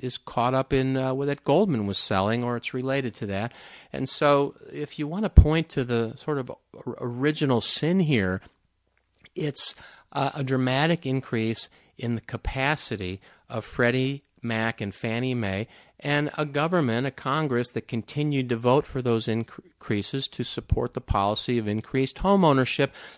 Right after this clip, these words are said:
The problem, of course, is while that's a wonderful dream to have, um, in order to get into those percentages, you're, you're, you're really in, in, you know, inviting people who really can't afford to buy homes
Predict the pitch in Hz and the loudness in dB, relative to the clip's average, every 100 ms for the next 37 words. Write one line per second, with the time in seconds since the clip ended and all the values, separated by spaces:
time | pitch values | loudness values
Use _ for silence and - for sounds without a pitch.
0 | _ - - 214 220 170 131 - 135 131 | _ -12 -4 -2 0 -2 -4 -6 -6 -4
1 | - 135 - - _ - 135 147 - 131 | -4 -4 -6 -18 _ -4 0 -2 -2 -2
2 | 135 160 165 - 131 123 135 151 151 131 | 0 0 -2 -6 -8 0 2 2 2 -2
3 | 117 139 156 127 95 101 - - - - | -4 -2 0 2 2 0 -4 -20 -20 -20
4 | - - 123 120 120 120 - - - 135 | -20 -4 0 2 0 -2 -10 -20 -8 -4
5 | 143 160 156 139 139 135 127 123 123 - | 0 0 0 0 0 0 -2 -2 -2 -2
6 | 120 - 147 165 139 120 113 117 110 123 | -4 0 0 2 2 0 0 -2 -2 -4
7 | 120 120 117 120 117 117 123 139 151 131 | -2 -2 -4 -4 -2 -2 0 2 4 2
8 | 113 113 - - 117 113 - 131 120 113 | 2 -2 -4 -12 -8 -8 -8 -6 -6 -6
9 | - - - _ 120 107 110 123 131 123 | -14 -20 -20 _ -6 0 4 4 2 0
10 | 131 120 123 117 120 113 107 123 139 131 | -4 -2 -2 -2 -2 -2 -2 -4 0 -2
11 | - 135 127 120 101 - - 143 185 151 | -2 -4 -4 -4 -8 -10 -4 2 2 2
12 | 104 101 98 101 101 104 | 0 0 0 0 -2 -4